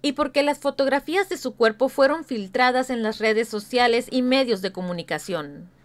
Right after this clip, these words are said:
Aún se pueden encontrar en Google, pero no te recomiendo que las busques.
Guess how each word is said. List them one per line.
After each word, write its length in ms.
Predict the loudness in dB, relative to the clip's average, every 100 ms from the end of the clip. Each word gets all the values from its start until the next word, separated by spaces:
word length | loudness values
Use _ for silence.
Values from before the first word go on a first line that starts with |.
| _ _ 4
Aún 340 | 4 4 -2
se 140 | -4 0
pueden 360 | 2 2 0
encontrar 500 | -2 -2 0 2 2
en 140 | 2 0
Google, 380 | -2 -2 -2 0
pero 220 | 2 2
no 260 | 2 0 0
te 120 | -4
recomiendo 580 | -2 -2 0 0 -2 -4
que 80 |
las 240 | -4 -6 -6
busques. 600 | -10 -10 -14 -16 -18